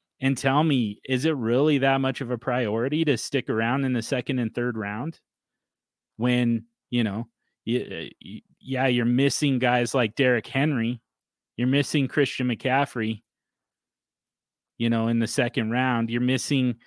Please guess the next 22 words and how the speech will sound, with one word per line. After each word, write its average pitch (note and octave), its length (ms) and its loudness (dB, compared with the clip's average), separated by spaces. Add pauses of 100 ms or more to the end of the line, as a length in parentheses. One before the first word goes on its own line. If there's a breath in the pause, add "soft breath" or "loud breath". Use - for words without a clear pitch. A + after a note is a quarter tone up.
(400 soft breath)
uh, A2 380 -4 (220)
Cooper C3+ 300 2
Kupp C3+ 420 0 (420)
and A2+ 100 -4
Stefon C3 560 0
Diggs C3 360 2
in B2+ 100 0
the A2+ 100 0
third C#3 320 0
round, G#2 440 -4 (500)
but A#2+ 100 -2
the C3 80 -2
guys C#3 320 4
who E3 120 4
are B2 100 2
still C#3+ 380 2
there, A2+ 600 0 (260)
once C3 340 0
you B2+ 300 -2 (100)
get C#3 260 0
another A#2+ 380 0
pick, - 580 -8